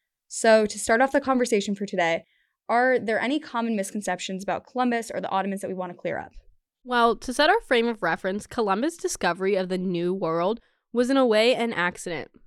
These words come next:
Speaker 2: Most people believe he had some sort of intuition that there was this new world out there with great opportunity awaiting, and he set across the big blue sea with his ninety crewmen to find exactly what he expected. His intent was to find a western sea route to the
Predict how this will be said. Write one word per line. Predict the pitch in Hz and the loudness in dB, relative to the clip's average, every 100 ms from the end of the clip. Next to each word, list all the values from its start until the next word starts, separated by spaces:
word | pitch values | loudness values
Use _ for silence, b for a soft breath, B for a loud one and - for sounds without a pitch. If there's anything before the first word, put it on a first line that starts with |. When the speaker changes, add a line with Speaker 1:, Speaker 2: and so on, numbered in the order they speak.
| - | -4
Speaker 2:
Most | 208 285 - | 0 0 0
people | 466 453 381 | 2 2 4
believe | 254 190 202 190 190 | 2 2 -4 -4 -4
he | - | -2
had | 202 185 | 0 0
some | - 190 190 | -2 -4 -2
sort | - 190 | -2 -2
of | 185 185 | -2 -2
intuition | 202 220 - 202 185 - 185 185 | 0 0 2 0 0 0 -2 -2
that | 165 | -4
there | 180 175 | -2 -2
was | 185 | -4
this | 190 180 | -6 -10
new | 190 196 185 214 | -6 -2 -2 0
world | 185 180 185 180 | 0 0 -2 -2
out | 170 165 | -2 -2
there | 170 151 165 - _ | -4 -6 -6 -10 _
with | 208 196 | -6 -4
great | - 190 247 | -2 2 2
opportunity | 302 294 - 190 196 208 | 2 -2 -4 -2 0 -2
awaiting, | 190 160 170 214 - | -2 -2 -2 -4 -4
and | 220 | -4
he | 214 | -4
set | 208 - 214 | -6 -4 -6
across | - - 185 196 | -6 -4 -4 -4
the | - | -8
big | 190 175 202 233 | -4 0 0 2
blue | 311 | 0
sea | 294 226 202 | 0 -2 -4
with | 196 196 | -4 -6
his | 196 190 | -8 -6
ninety | 175 170 196 233 | -4 -4 -6 -6
crewmen | 233 190 175 185 | -2 -2 -2 -4
to | 208 | -4
find | 185 175 | -2 -2
exactly | 180 - 160 - 175 | -4 -4 -4 -4 -6
what | 175 | -6
he | |
expected. | 175 - 160 - - - - | -6 -8 -8 -8 -16 -16 -4
His | 254 240 | -2 2
intent | 220 214 - 247 269 | 2 0 2 0 0
was | 214 202 - | 0 0 -2
to | 196 | -6
find | 202 185 | -4 -2
a | 180 | 0
western | 190 202 - 294 | -2 -2 -4 -4
sea | - 196 | -4 0
route | 185 190 - | 2 2 0
to | 196 | -8
the | 180 | -8